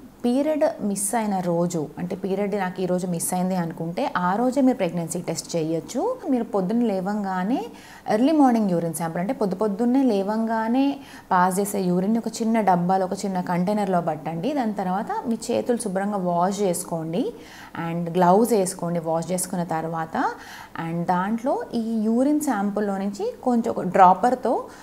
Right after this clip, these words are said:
కొంచెం యూరిన్ తీసుకొని, ఆ ప్రెగ్నెన్సీ టెస్ట్‌లో ఒక వెల్ ఉంటుంది, దాంట్లో ఒక మూడు చుక్కల యూరిన్ వేయాలన్నమాట. ఆ మూడు చుక్కలు వేసిన తర్వాత ఒక మూడు నుంచి ఐదు నిమిషాల తర్వాత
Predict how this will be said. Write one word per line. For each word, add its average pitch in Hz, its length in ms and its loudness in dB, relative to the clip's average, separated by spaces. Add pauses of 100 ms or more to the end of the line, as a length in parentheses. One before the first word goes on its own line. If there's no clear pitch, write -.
(120)
కొంచెం 277 380 2
యూరిన్ 214 420 4
తీసుకొని, 180 600 -2 (500)
ఆ 185 60 -2
ప్రెగ్నెన్సీ 220 580 2
టెస్ట్‌లో 233 800 0
ఒక - 120 -8
వెల్ 190 320 2
ఉంటుంది, 190 340 0
దాంట్లో 214 680 0 (120)
ఒక 226 140 -6
మూడు 262 280 4
చుక్కల 240 360 -2
యూరిన్ 233 400 0
వేయాలన్నమాట. 165 720 0 (640)
ఆ - 280 -2
మూడు 247 320 4
చుక్కలు 269 200 -2
వేసిన 226 320 0
తర్వాత 190 580 -2 (140)
ఒక 247 140 -4
మూడు 226 380 2
నుంచి 294 340 0
ఐదు 202 320 -2
నిమిషాల 196 460 -2
తర్వాత 170 640 -2